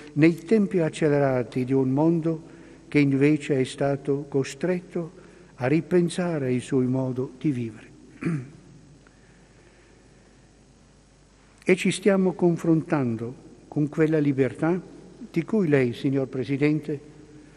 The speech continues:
ha affermato che rischia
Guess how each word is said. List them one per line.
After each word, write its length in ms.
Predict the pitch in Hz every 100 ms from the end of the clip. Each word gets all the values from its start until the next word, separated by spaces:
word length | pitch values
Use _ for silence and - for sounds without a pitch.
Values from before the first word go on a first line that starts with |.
| - -
ha 140 | - 147
affermato 880 | 160 - 175 160 139 120 104 131 120
che 260 | 165 165 156
rischia 720 | 143 185 208 - 202 190 185